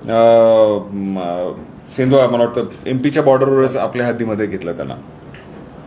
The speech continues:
अ, जे आरोपी आहेत ते आहेत संतोष उर्फ भायला चव्हाण, वय वर्ष बावीस, हा राहणारा अंचली,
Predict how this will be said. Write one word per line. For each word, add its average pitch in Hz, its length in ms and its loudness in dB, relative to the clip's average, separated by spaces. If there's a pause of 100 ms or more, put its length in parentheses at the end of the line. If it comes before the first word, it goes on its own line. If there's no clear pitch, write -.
(340)
अ, 113 320 4
जे 117 200 2
आरोपी 143 400 4
आहेत 151 220 2 (140)
ते 147 60 0
आहेत 139 240 2
संतोष 135 440 -4 (640)
उर्फ 127 220 0
भायला 117 520 4
चव्हाण, 120 440 -2 (160)
वय 110 220 0
वर्ष 123 240 0
बावीस, 107 460 2 (520)
हा 131 100 4
राहणारा 139 480 4
अंचली, 127 440 -2